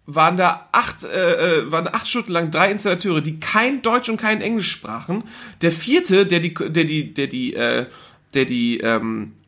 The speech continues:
gesteuert hat und mit mir sprechen konnte, ist immer wieder abgehauen und hatte aber währenddessen immer ein Bluetooth-Headset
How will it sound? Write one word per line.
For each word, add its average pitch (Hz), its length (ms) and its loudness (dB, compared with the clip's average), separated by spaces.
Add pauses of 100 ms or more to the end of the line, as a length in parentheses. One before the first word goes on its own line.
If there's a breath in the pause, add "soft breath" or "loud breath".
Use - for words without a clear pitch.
(180)
gesteuert 254 600 2
hat 120 140 -8
und 117 140 -6
mit 127 160 -4
mir 139 120 0
sprechen 233 400 -2
konnte, 160 300 0
ist - 300 -4
immer 202 200 4
wieder - 140 0
abgehauen 143 360 2
und 139 80 0
hatte 175 200 0
aber 147 220 0
währenddessen 180 480 -4
immer 247 260 2
ein 233 140 4
Bluetooth-Headset 170 580 -2